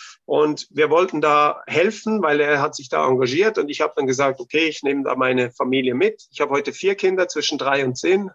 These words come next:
hast du, glaub ich, erwähnt. Und damals waren's noch drei. Und wir, wir sind da hingegangen. Ähm, ich habe einen Timeout genommen von meinem Job. Ich war damals für den Sportunterricht in der Stadt Zürich zuständig.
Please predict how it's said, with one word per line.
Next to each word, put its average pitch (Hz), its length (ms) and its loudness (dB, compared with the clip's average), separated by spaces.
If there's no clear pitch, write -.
hast 160 220 -8
du, - 40 -6
glaub 147 180 0
ich, 147 140 -8
erwähnt. 156 460 0
Und 143 260 -2
damals 147 320 0
waren's 135 220 -2
noch 131 160 -8
drei. 196 280 0
Und - 340 -2
wir, 156 360 0
wir 160 160 -2
sind 190 160 0
da 160 80 4
hingegangen. 220 760 2
Ähm, 160 500 0
ich - 140 -8
habe 151 140 0
einen 147 280 0
Timeout 196 380 0
genommen 170 400 0
von 147 160 -2
meinem 143 280 0
Job. 175 300 0
Ich - 140 -6
war 147 140 0
damals 147 640 0
für 151 120 -2
den 139 120 -2
Sportunterricht 160 680 0
in 143 120 -2
der 143 80 0
Stadt 131 260 -6
Zürich 190 380 0
zuständig. 170 760 0